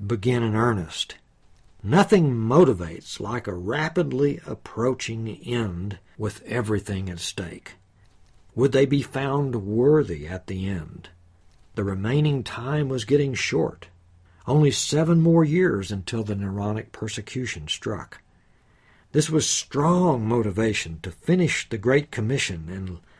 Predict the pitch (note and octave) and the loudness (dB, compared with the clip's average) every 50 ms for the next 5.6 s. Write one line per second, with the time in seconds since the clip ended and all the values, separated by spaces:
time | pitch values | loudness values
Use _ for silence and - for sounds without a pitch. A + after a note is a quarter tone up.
0 | _ _ _ - G#2 C3+ E3 E3+ D#3+ - - - D3+ F#3+ F#3 E3+ E3+ D3+ C#3 C#3 | _ _ _ 0 4 6 8 8 6 4 0 2 6 8 10 10 10 8 6 4
1 | C#3 B2+ G#2 E2+ D2 C#2+ - - - - - A#2+ A2 G2+ F#2+ - A#2+ A#2+ B2 A2+ | 2 0 -2 -4 -6 -10 -14 -14 -10 -6 -4 -4 -2 -4 -4 -2 -2 0 0 0
2 | A2+ G2 G2+ A#2 A2 - - - G#2+ A2 A2+ A2+ G#2+ G#2 F#2+ - - - - - | -2 -2 -4 -4 -6 -6 -10 -10 -8 -6 -4 -4 -4 -4 -6 -10 -12 -14 -6 -2
3 | D3 F3+ G3+ - - - - D#3 - - - - _ _ - - F2 F2+ F#2 F2+ | 0 0 0 0 -4 -10 -16 -16 -16 -18 -20 -20 _ _ -14 -10 -10 -6 -2 0
4 | G#2+ A#2+ C3+ C3+ B2 A#2 A2+ A2+ G#2+ G#2 - - G#2+ G2 G2 G2+ - _ _ - | 0 2 2 2 0 0 0 0 0 0 -2 -4 -2 -2 -2 -4 -6 _ _ -10
5 | F#2 F#2 F2 E2 F#2 G2 F#2 E2 D2+ - - - | -8 -8 -6 -4 -4 -4 -4 -6 -8 -12 -18 -20